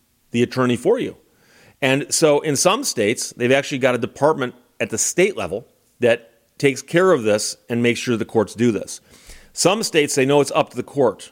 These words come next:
The court can figure that out. And of course, if left to each court, you're gonna get different results depending on what court you're in. And so in Michigan, for instance, there are circuit courts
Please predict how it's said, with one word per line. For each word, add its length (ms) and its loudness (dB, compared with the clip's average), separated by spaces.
The 80 -16
court 260 0
can 120 -8
figure 280 0
that 220 2
out. 280 -4
And 180 2
of 120 -2
course, 400 2
if 200 0
left 300 -2
to 140 -10
each 260 -2
court, 300 0
you're 100 -2
gonna 140 0
get 80 -8
different 260 -2
results 380 0
depending 260 -2
on 100 2
what 200 0
court 320 0
you're 160 -2
in. 320 -2
And 340 -2
so 540 2
in 380 0
Michigan, 420 0
for 140 0
instance, 340 -2
there 140 0
are 100 2
circuit 480 -2
courts 460 -12